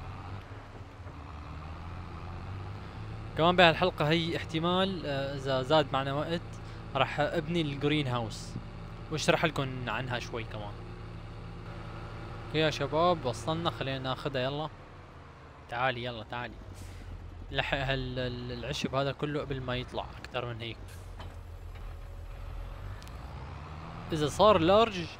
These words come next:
العشب اللي موجود، اذا صار حجم اللارج الكبير، هون صارت مشكلة فيه. اذا صار لارج هذا بده شو اسمه، بده شيء مبيد حشري. ساعتها بدك تبخ ال-،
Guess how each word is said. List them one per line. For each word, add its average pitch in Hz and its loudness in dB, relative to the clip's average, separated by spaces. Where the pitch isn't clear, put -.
العشب 139 2
اللي 127 0
موجود، 147 0
اذا 143 2
صار 170 6
حجم 139 4
اللارج 165 6
الكبير، 185 2
هون 165 6
صارت 131 4
مشكلة 107 -4
فيه. 107 -4
اذا 131 -2
صار 180 8
لارج 180 6
هذا 175 6
بده 143 2
شو 147 -2
اسمه، 117 -4
بده 127 0
شيء 151 0
مبيد 135 0
حشري. 135 0
ساعتها 143 6
بدك 143 2
تبخ 151 2
ال-، 131 2